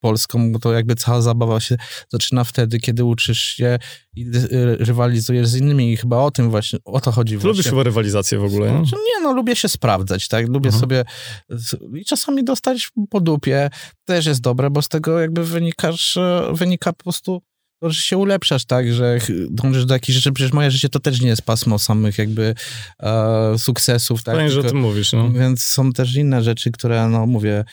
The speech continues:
Speaker 1: wynikały, że, no, też mówię, ani, mówię, nie pochodzę z majętnej rodziny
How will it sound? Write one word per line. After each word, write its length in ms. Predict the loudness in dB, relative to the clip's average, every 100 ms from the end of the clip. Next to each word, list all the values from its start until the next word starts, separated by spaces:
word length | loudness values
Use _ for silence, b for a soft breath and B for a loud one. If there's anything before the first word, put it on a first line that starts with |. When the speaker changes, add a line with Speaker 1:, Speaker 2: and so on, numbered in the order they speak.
| B B _ -12
Speaker 1:
wynikały, 560 | -2 0 0 0 2
że, 160 | 2 2
no, 120 | 0
też 240 | 0 0 0
mówię, 280 | 0 0
ani, 360 | 0 2 2 0 -2 -8 _ _
mówię, 200 | -8 -2
nie 200 | 0 0
pochodzę 460 | 0 0 2 2 2
z 80 | 2
majętnej 600 | 2 2 0 0 0 2
rodziny 600 | 2 2 2 2 0